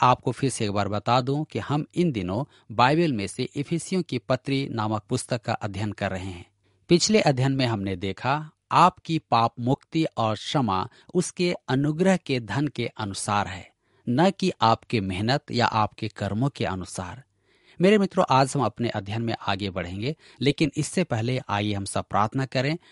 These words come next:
और आज के अध्ययन के लिए परमेश्वर से सहायता मांगें।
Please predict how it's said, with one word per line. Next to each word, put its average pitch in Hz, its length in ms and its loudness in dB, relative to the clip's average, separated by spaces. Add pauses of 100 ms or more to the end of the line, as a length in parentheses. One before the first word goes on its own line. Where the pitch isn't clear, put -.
(140)
और 131 260 6
आज 160 240 4
के 156 100 0
अध्ययन 143 400 0
के 131 140 -2
लिए 90 240 -6 (260)
परमेश्वर 123 520 2
से 92 340 -6 (180)
सहायता 101 560 -4
मांगें। 90 440 -10